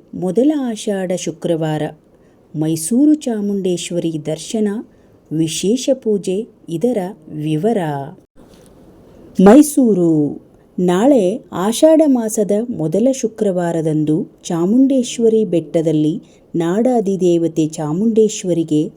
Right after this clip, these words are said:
ವಿಶೇಷ ಪೂಜೆ ಜರುಗಲಿದೆ. ದೇವಿಯ ದರ್ಶನದ ಸಮಯ, ಪೂಜಾ ಕೈಂಕರ್ಯಗಳು ಹಾಗೂ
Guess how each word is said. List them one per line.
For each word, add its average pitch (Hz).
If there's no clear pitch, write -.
ವಿಶೇಷ 160
ಪೂಜೆ 190
ಜರುಗಲಿದೆ. 151
ದೇವಿಯ 220
ದರ್ಶನದ 175
ಸಮಯ, 156
ಪೂಜಾ 175
ಕೈಂಕರ್ಯಗಳು 185
ಹಾಗೂ 233